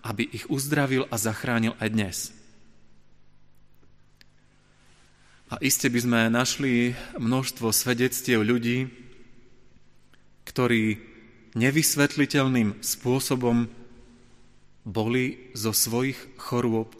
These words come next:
na základe modlitby a viery uzdravení. Našli by sme prípady, keď lekári nechápavo krútili hlavou a povedali: "Toto je mimo nás.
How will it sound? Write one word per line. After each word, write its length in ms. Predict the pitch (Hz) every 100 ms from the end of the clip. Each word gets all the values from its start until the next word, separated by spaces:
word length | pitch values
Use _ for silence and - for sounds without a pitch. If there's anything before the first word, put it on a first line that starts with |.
| - - - - -
na 160 | - 104
základe 480 | 113 110 123 107 110
modlitby 640 | 107 127 135 139 127 127
a 160 | - 104
viery 320 | 107 113 117 156
uzdravení. 680 | 151 147 113 98 95 92 - - - - - - - - - - - - - - - - - -
Našli 320 | 123 - 160
by 100 | 160 160
sme 160 | 156 151 - -
prípady, 480 | - 170 165 147 139
keď 160 | - 127
lekári 480 | 135 147 151 143 131
nechápavo 560 | 135 156 143 117 117
krútili 560 | - 139 139 147 123 110
hlavou 320 | 120 123 120
a 80 | 113
povedali: 640 | 127 127 123 120 113 107 - - - - - - - - -
"Toto 240 | 143 127
je 160 | 127 113
mimo 400 | 117 131 104 92 85 -
nás. 560 | - 117 101 - - -